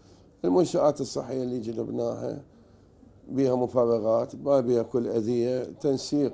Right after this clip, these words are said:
مع مديرية مجاري الكاظمية، بل حتى جلبنا نحن معنا من كربلاء سيارة صاروخية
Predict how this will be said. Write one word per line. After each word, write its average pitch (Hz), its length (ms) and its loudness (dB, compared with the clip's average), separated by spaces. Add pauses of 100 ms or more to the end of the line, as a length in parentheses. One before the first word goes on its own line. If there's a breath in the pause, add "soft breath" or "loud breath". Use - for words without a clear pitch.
مع 110 260 -4
مديرية 117 540 0
مجاري 110 400 0
الكاظمية، 110 720 -4
بل 123 260 -6
حتى 123 360 -4
جلبنا 113 480 -2
نحن 120 260 -8
معنا 107 540 -4
من 110 180 -6
كربلاء 113 560 -6 (320 soft breath)
سيارة 135 420 2
صاروخية 135 720 0